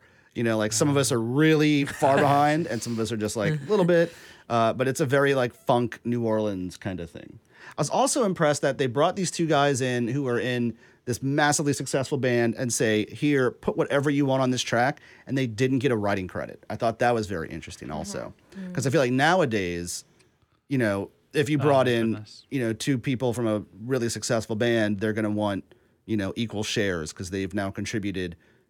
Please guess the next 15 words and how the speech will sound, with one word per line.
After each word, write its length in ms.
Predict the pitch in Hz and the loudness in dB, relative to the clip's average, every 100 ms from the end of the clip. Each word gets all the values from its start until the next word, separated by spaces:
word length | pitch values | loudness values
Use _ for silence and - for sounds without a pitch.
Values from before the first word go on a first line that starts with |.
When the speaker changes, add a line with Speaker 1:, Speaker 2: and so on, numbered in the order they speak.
| - | -8
Speaker 1:
you 80 | 104 | -6
know, 240 | 87 76 - _ _ _ _ _ | -6 -8 -14 _ _ _ _ _
integral 360 | 135 117 107 98 | -6 -4 -6 -6
parts 340 | - 104 - | -4 -6 -6
of 100 | 98 | -10
the 80 | 92 | -8
song. 440 | - 82 50 - - _ _ _ _ _ _ | -8 -8 -10 -18 -20 _ _ _ _ _ _
So 100 | - | -6
I 60 | 113 | -2
thought 140 | 127 | 0
that 100 | 110 | 0
was 140 | 110 95 | -2 -4
interesting 340 | 98 90 80 | -10 -10 -10
also. 260 | 82 85 | -8 -8
Speaker 2:
Yeah. 60 | 113 | -10